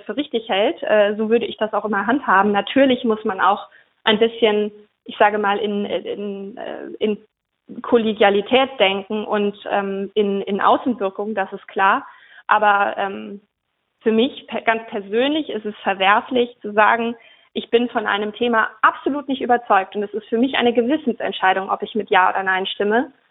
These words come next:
dann würde ich mir schwer vorstellen können, dass ich mir das Abstimmungsverhalten vorgeben lasse. Und was ich interessant finde, und das ist vielleicht auch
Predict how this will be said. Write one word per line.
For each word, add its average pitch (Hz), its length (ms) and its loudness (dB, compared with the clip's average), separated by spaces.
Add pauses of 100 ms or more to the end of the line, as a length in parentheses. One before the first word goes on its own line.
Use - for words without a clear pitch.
(440)
dann 214 240 2
würde 226 220 4
ich - 200 -10
mir 220 180 -2
schwer 233 840 2
vorstellen 240 540 2
können, 240 280 -2
dass 226 200 -2
ich 226 120 -10 (640)
mir 226 640 2 (640)
das 202 180 0
Abstimmungsverhalten 233 1000 0
vorgeben 202 420 0
lasse. 185 340 -12 (800)
Und 214 220 2
was 202 160 2
ich 277 100 -2
interessant 262 540 0
finde, 247 220 2
und 214 60 -2
das 214 160 -4
ist 233 140 -12
vielleicht 208 300 2
auch 202 140 0